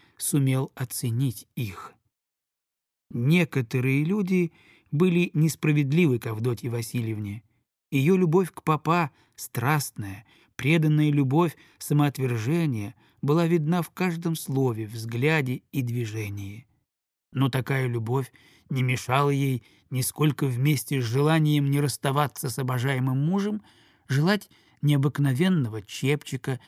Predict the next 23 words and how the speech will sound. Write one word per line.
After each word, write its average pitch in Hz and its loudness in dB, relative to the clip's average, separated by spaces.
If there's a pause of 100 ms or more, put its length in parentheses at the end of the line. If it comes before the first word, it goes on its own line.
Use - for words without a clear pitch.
от 131 -2
мадам 131 2
Аннет, 131 -2 (260)
шляпы 156 2 (180)
с - -6
необыкновенным 147 2
голубым 147 2
страусовым 135 0
пером 135 0 (300)
и 156 0
синего 180 0 (300)
венецианского 127 -2
бархата, 135 -2 (340)
платье, 165 2 (220)
которое 156 4
бы 151 4
искусно 156 0
обнажало 143 2
стройную 143 0
белую 135 0
грудь, 131 -2 (220)
и 156 4
руки, 123 0